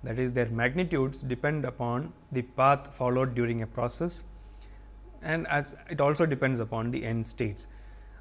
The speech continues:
But unlike properties which are point functions, both heat and work depend on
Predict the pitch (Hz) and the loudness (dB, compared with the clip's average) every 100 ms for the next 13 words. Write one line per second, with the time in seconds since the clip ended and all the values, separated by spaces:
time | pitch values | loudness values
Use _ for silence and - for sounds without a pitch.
0 | - 127 - 139 170 175 147 143 190 180 | 4 4 6 8 8 8 8 8 8 6
1 | 160 - - 135 135 117 113 127 151 175 | 4 2 -2 2 4 4 4 4 4 2
2 | - 113 110 - 135 143 - - - 117 | 0 -2 -2 -2 -4 -4 -8 -14 -6 0
3 | 127 127 - 147 147 123 110 120 143 - | 0 0 -2 0 0 0 0 0 -2 -8
4 | - - - - - 123 - 135 151 - | -18 -18 -20 -16 -8 -4 0 0 -2 -4
5 | 113 117 139 165 | -4 -2 -4 -8